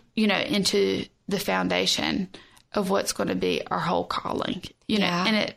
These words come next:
Speaker 1: and some people are like, "Well, I wish that didn't happen." If that hadn't happened, I would have never learned the definition of empathy or grace
Speaker 2: Mm.
Speaker 1: because I didn't have it.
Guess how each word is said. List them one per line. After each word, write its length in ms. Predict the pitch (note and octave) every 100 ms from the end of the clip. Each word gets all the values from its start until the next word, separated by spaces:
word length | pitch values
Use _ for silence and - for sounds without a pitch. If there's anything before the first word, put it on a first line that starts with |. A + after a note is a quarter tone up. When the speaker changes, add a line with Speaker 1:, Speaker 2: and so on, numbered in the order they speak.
| -
Speaker 1:
and 140 | A3 G#3+
some 120 | A3
people 160 | A3
are 60 | G3
like, 140 | F#3+ G3
"Well, 100 | F#3+
I 40 |
wish 160 | G3 -
that 140 | -
didn't 200 | G#3 F#3
happen." 340 | G#3 - F#3 - - -
If 100 | G3+
that 100 | D4+ E4
hadn't 180 | A3+ G3
happened, 560 | F#3 G#3 A3+ - - - - - _ -
I 120 | B3
would 100 | B3
have 80 | G3
never 480 | G3 G#3 G#3+ A#3 A3
learned 320 | G3+ F#3+ F#3
the 40 | F#3
definition 480 | F3+ - F#3 -
of 100 | F#3+ -
empathy 400 | F#3 F3+ - -
or 80 |
grace 540 | - - - - - -
Speaker 2:
Mm. 480 | A3+ G#3 G3+ F#3+ F3 - -
Speaker 1:
because 180 | G#3+ G#3
I 60 |
didn't 200 | G3 F#3+
have 240 | F3 A#3 B3
it. 220 | -